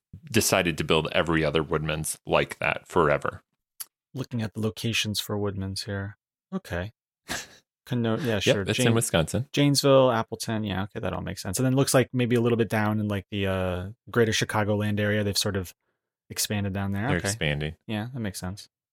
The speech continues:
Speaker 2: Huh. No, never heard of
Speaker 1: Yeah, it's
Speaker 2: Woodman's.
Speaker 1: probably one of the, it's a top three Wisconsin grocery chain.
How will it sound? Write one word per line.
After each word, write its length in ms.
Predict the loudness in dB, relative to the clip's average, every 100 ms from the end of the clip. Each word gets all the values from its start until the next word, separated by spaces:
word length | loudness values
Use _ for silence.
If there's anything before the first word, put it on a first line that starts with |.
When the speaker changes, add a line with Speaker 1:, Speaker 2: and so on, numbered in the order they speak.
| _
Speaker 2:
Huh. 180 | -6 -6 -8 _ _
No, 160 | -2 0
never 220 | 0 2
heard 120 | 2
of 80 | 2
Speaker 1:
Yeah, 40 | 2
it's 80 | 2
Speaker 2:
Woodman's. 60 | 2
Speaker 1:
probably 180 | 2 4
one 160 | 4
of 100 | 6
the, 300 | 6 4 2 _ _ _
it's 120 | -12 -12
a 20 |
top 400 | -10 0 0 0
three 460 | -4 2 4 4 -2 _
Wisconsin 560 | -8 -2 0 0 -2 -4
grocery 420 | -2 -4 -4 -6
chain. 300 | -4 -6 -6